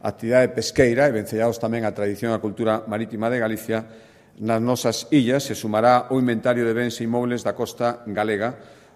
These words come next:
O convenio son trescentos quince mil euros.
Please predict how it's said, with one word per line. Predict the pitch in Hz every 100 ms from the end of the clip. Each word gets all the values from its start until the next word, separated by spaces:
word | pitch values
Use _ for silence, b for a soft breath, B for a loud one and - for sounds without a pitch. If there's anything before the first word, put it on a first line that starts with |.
| B
O | 117 117 113 104 101 95 95 92 117
convenio | 110 120 120 -
son | 123
trescentos | 110 104 117 107 120
quince | - 101 98
mil | 107 107 -
euros. | 90 76 - - -